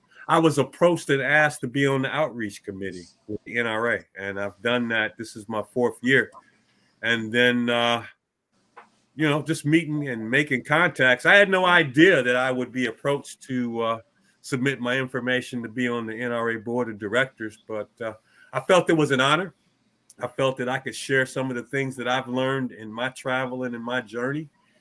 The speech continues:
And if I can help other people empower themselves, uh, particularly women and, and other minorities across the country, you know, I'm willing to do my part.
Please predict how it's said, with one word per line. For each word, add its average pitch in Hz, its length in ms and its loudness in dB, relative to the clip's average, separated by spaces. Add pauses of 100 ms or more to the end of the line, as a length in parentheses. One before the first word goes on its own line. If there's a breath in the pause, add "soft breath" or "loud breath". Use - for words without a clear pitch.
(280)
And 113 100 -6
if 110 140 -8
I 127 60 -6
can - 240 -10
help 131 400 -2
other 127 260 -4
people 127 420 -8
empower 131 480 -2
themselves, 127 600 -2 (100)
uh, 98 100 -20 (140)
particularly 117 480 -8
women 127 520 -4
and, 95 160 -14 (500)
and 101 120 -14
other 123 220 -2
minorities 123 580 -2
across 123 340 -4
the 110 80 -16
country, 123 500 -6 (400)
you 110 120 -8
know, 107 140 -4
I'm 113 180 -8
willing 120 320 -2
to 101 100 -20
do 120 200 -4
my 110 180 -6
part. 120 340 -2